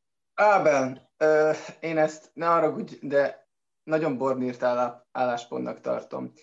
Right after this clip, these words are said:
Egy, ö, példával emlé-, ö, érzékeltetném. Szerinted, akik ötvenhatban elhagyták Magyarországot, azoknak utána ne legyen akkora joga arra, hogy a, a Kádár rendszernek a, a visszaéléseit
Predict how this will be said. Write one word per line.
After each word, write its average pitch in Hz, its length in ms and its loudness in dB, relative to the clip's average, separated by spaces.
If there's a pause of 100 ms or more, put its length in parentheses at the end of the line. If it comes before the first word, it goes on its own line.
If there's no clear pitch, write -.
(380)
Egy, 143 260 0
ö, 151 340 4
példával 139 580 2
emlé-, 127 280 -2
ö, 123 440 -2
érzékeltetném. 120 1080 -8 (280)
Szerinted, 175 640 0
akik 156 520 -2
ötvenhatban 135 800 -2
elhagyták 127 540 -2
Magyarországot, 117 960 -6 (880)
azoknak 180 640 0
utána 175 680 0 (520)
ne 151 100 0
legyen 156 260 2
akkora 151 380 -4
joga 139 300 2 (180)
arra, 143 220 4
hogy 143 300 -2
a, 135 380 -2 (280)
a 127 380 2
Kádár 131 480 2
rendszernek 131 680 -4
a, 123 720 0
a 113 80 -4
visszaéléseit 131 1040 -2